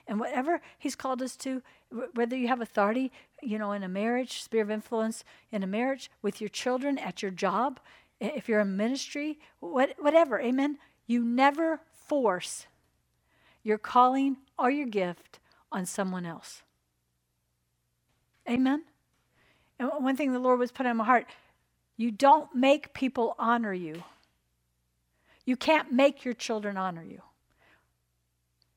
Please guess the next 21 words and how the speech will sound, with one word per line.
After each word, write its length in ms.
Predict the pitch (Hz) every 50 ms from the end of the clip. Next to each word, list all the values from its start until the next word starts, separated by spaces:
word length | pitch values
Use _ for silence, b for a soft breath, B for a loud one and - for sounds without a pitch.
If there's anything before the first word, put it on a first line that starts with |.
| _ _ _ _ _ _ _ _ _ _ _
You 140 | - 240 226
can 180 | - 269 233
teach 320 | 220 - - 302 294 - -
them 120 | 277 254
what 180 | 240 233 220 -
the 80 | 214
word 260 | 190 180 233 285 349 262
says. 500 | - - - - - 226 - - - - _ _ _ _ _ _ _ _ _ _ _ _ _ _ _ _ _ b b b b b b b b
If 160 | - 226 -
they 160 | - 247 240
choose 440 | 240 - - - - 320 320 277 -
not 180 | 277 247 240 -
to 80 | - 233
honor 300 | - 220 254 302 320 254
you, 160 | 226 202 208
there's 240 | 214 214 202 - -
consequences, 840 | - - 277 285 285 - - 226 - - 196 175 - - 196 - B B B B B B
and 140 | 233 226
you 60 | 240 226
could 200 | - 247 220 -
pray 420 | - 269 285 302 269 214 208